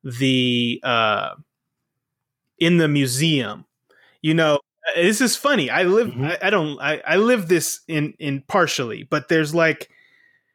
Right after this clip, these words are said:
Speaker 1: there's this moment where it's like he looks a certain way and you see how she approaches him.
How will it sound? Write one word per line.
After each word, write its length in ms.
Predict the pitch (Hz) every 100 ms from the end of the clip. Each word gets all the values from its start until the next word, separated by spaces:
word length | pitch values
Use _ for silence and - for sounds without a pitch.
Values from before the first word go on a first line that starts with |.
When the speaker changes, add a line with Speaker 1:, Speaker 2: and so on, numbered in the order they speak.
| _ _ _ -
Speaker 1:
there's 360 | 151 190 196
this 200 | 202 170
moment 340 | 175 220 220 151
where 100 | 170
it's 140 | 160
like 160 | 170 147
he 120 | 202
looks 320 | 170 202 214
a 60 | 202
certain 420 | - 175 160 147
way 360 | 139 127 107 -
and 180 | - 143
you 80 | 147
see 220 | - 170
how 160 | 165 147
she 180 | - 147
approaches 520 | 139 147 131 - 117
him. 300 | 120 113 117